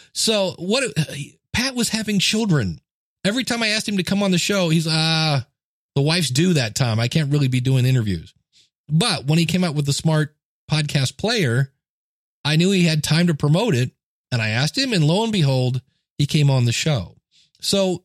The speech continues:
don't jump to conclusions that somebody thinks they're better than you are just because they won't return your call and things like that. Keep that in mind.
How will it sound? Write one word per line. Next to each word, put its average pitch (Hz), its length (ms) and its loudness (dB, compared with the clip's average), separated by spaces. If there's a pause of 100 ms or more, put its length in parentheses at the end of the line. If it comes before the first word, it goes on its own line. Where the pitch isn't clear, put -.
(240)
don't 247 340 -2 (260)
jump 175 320 0
to 185 80 0
conclusions 151 680 2
that 120 140 -2
somebody 160 400 2
thinks 139 260 -2
they're 131 120 0
better 127 220 0
than 113 160 0
you 120 220 2
are 87 280 -2 (380)
just 139 200 -2
because 117 340 0
they 113 140 0
won't 107 300 -2
return 107 320 -2
your 95 120 0
call 95 320 -2
and 85 80 -8
things 98 180 -8
like 90 100 -6
that. 90 140 -10
Keep 190 180 -4
that 139 180 -2
in 101 100 -2
mind. 90 360 -4